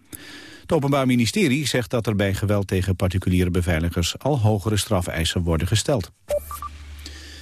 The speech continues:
Grensrechter Richard Nieuwenhuizen, die vorige maand in Almere dodelijk werd mishandeld, zocht zelf de situatie op. Dat zei de advocaat van een van de verdachten in Nieuwsuur.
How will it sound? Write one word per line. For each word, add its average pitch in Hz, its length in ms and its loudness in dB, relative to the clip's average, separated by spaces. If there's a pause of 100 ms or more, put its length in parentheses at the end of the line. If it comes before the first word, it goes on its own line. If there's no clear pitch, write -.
(520)
Grensrechter 120 580 2
Richard 113 380 2
Nieuwenhuizen, 107 680 2
die 95 240 2
vorige 104 380 0
maand 107 260 2
in 101 120 2
Almere 104 440 2
dodelijk 107 380 0
werd 104 160 0
mishandeld, 113 720 0
zocht 110 320 -2
zelf 156 360 0
de 143 80 -2
situatie 120 640 0
op. 139 240 -2 (360)
Dat 101 160 -4
zei 117 240 4
de 104 120 2
advocaat 107 560 0
van 95 240 0
een 117 200 2
van 104 140 2
de 98 80 2
verdachten 104 500 -2
in 107 220 4
Nieuwsuur. 95 440 2